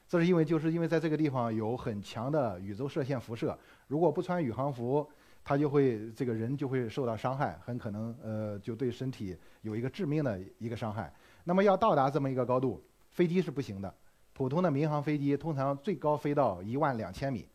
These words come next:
而这个地方比较核心的区域是三万米到四万米之间，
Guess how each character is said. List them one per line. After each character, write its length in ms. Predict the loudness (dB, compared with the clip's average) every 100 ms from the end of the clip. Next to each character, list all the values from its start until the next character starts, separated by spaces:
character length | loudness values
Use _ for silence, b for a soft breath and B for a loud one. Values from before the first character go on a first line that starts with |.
| b -10
而 100 | -2
这 120 | 0
个 80 | 2
地 100 | 2
方 200 | 2 -2
比 100 | -2
较 120 | -2
核 180 | 0 0
心 140 | 0
的 80 | -2
区 260 | -2 -2 -2
域 140 | -6
是 340 | -8 -6 -6
三 180 | -2 -2
万 140 | -2 -2
米 120 | -6
到 120 | -6
四 160 | -6 -4
万 140 | -4
米 120 | -6
之 120 | -6
间， 200 | -4 -4